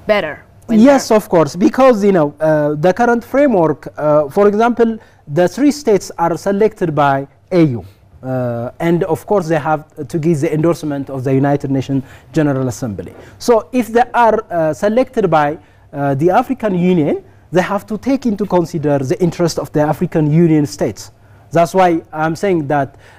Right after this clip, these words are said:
Speaker 2: uh, whenever those African, uh, uh, because they are representing, uh, the seats are, the non-permanent seats are represented for, uh, the African, the three seats, so that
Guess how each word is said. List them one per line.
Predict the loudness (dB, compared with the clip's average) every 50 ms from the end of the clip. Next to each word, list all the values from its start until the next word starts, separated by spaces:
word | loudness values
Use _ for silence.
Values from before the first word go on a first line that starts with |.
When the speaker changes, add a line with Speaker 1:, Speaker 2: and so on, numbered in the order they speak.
| -10
Speaker 2:
uh, | -6 -4 -2 0 0 0 0
whenever | 2 2 4 4 6 4 4 4 4 2 2 0 -2 -6 -12 -10
those | -4 0 0 2 0 0 0
African, | -2 -2 -2 -2 -4 -6 -4 -2 -2 -2 -2 -4 -6 -10
uh, | -10 -8 -6 -6 -6 -6 -8 -10 -14 -10
uh, | -8 -4
because | -2 -2 0 2 2 2 2
they | 4
are | 4 4 2 0 -4 -8 -10
representing, | -6 -2 0 0 0 0 0 0 2 2 0 -2 0 -2 0 0 -2 -4
uh, | -6 -6 -6 -6 -6 -6 -10 -10 -4
the | 0 2 4 4 4 2
seats | 0 -2 -2 -2 -2 -2 -4 -10 -16 -8 -2
are, | 0 0 0 0
the | -4 -6 -6 -4 0
non-permanent | 2 2 2 0 -2 -2 -4 -4 -2 -2 -2 -2 -2 -4 -6
seats | -6 -8 -8 -8 -8 -8 -6
are | -2 -2 -2 -2 -2
represented | -4 -2 0 0 0 0 -2 -2 0 0 -2 -2 -2 -4 -6 -4
for, | -2 0 0 2 0 0 -4 -8 -14 -18 -20 -20 -20 -18 -12 -10
uh, | -8
the | -2 0 2
African, | 2 2 0 0 -4 -4 -2 -2 -2 -2 -2 -2
the | -2 -2
three | -2 -2 0 0 0 0 -2 -6 -10
seats, | -6 -2 -2 -2 -2 -4
so | -4 -2 0 0 0
that | 0 0 -2 -4 -6